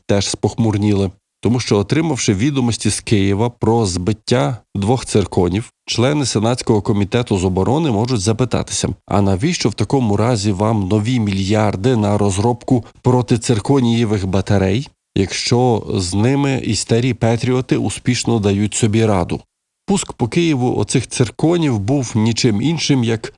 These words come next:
випробовуванням у бойових умовах. І ці випробовування з гучним тріском провалилися на очах у всього світу.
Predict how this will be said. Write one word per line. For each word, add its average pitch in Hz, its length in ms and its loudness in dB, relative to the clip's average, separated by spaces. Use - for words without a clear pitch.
випробовуванням 123 920 2
у 123 80 -2
бойових 113 500 0
умовах. 107 500 -2
І 92 80 -2
ці 156 180 0
випробовування 151 840 0
з 95 80 -6
гучним 131 420 -2
тріском 120 460 0
провалилися 123 800 0
на 107 160 2
очах 110 360 -2
у 113 40 2
всього 107 340 0
світу. - 420 -6